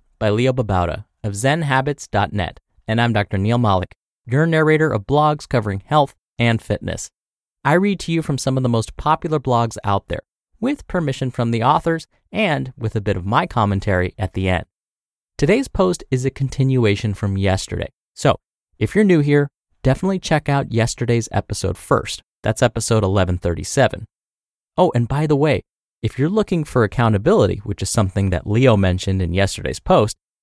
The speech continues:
we have a new free group where you're welcome to post,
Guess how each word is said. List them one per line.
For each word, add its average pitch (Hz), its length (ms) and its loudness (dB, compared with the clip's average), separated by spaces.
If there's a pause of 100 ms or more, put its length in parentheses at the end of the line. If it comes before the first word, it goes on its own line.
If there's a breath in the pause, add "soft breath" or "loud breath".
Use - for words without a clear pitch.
(260)
we 185 200 -2
have 175 200 2
a 110 80 2
new 147 500 2
free 185 360 0
group 190 320 2 (240)
where 117 160 0
you're 113 100 4
welcome 113 320 2
to - 140 -8
post, - 560 0